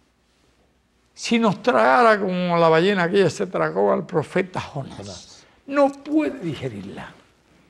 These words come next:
Speaker 1: Volvería, tendría que expulsarla un día. Nacería otra vez en nuestro hemisferio. Pero no creo que sea fácil de tragar.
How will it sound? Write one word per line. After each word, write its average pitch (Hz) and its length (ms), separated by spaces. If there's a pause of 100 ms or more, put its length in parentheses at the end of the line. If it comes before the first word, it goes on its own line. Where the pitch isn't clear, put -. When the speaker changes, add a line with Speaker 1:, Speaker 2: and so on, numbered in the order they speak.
(1000)
Speaker 1:
Volvería, 196 1160
tendría 226 440
que 208 400 (1120)
expulsarla 135 800
un - 140
día. - 220 (1080)
Nacería 202 960
otra 196 320
vez 160 240
en 147 120
nuestro 139 280
hemisferio. 110 420 (560)
Pero 160 160
no 190 160
creo 226 220
que 190 60
sea 190 160
fácil 175 440
de 170 140
tragar. 101 300